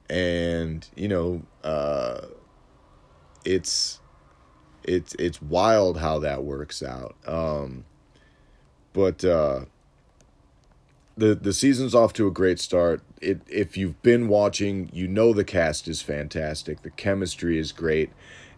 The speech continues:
It, it has this excellent, the show has an excellent balance of humor and optimism,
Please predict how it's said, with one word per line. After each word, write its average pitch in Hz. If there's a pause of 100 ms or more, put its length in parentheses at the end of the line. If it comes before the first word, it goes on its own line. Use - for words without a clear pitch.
It, 104 (100)
it 92 (140)
has 107
this 92 (200)
excellent, 113
the 104
show 131
has 104
an 82
excellent 107
balance 98
of 76
humor 107 (440)
and 87 (100)
optimism, 82